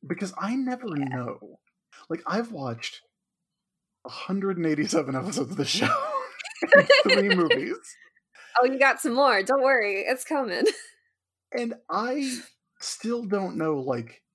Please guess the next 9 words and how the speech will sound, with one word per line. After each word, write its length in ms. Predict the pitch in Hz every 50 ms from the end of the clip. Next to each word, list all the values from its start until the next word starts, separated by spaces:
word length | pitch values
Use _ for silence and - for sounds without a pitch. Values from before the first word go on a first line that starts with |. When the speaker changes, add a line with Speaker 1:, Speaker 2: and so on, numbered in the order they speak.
| _ _ _ _ _ _ _ _ _ _ _ _ _ _ _ _
Speaker 1:
how 800 | - - - 151 165 160 160 160 156 156 151 147 147 147 156 160 _ _ - - - - _ _ _ _ _ _ _ _ _ _
diegetic 640 | 170 143 131 127 127 120 117 139 131 123 127 123 - -
those 240 | 147 135 123 110
attacks 460 | 131 123 - 117 110 - - - - - -
are. 240 | - - - - -
Like, 240 | 156 151 143 131 127
does 260 | 120 180 202 196 196 220 214
a 200 | 180 165 139 123 120 - _ -
literal 680 | 160 160 160 160 170 165 156 156 156 156 156 139